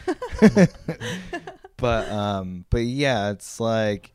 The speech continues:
Speaker 2: instead of, like, heightening all the way to heaven or hell
Speaker 1: Yeah.
Speaker 2: or, like,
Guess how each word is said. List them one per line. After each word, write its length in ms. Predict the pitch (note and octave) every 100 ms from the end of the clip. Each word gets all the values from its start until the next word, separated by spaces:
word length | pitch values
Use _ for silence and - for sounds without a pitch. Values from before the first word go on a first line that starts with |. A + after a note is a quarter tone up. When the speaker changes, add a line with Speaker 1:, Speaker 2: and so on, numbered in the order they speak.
| B2
Speaker 2:
instead 360 | A2+ - C3+
of, 180 | C3 A2
like, 520 | G#2+ G2 F#2 F2 - _
heightening 440 | - A#2 A2 G#2 G2+
all 140 | G2+
the 60 | F#2+
way 120 | F#2
to 80 | F2
heaven 360 | G2+ F#2+ F#2+
or 120 | F2+
hell 580 | F2+ G2+ G2 F2 E2 D#2+
Speaker 1:
Yeah. 260 | E2 D#2+ E2+
Speaker 2:
or, 40 |
like, 260 | F2 E2+ D#2+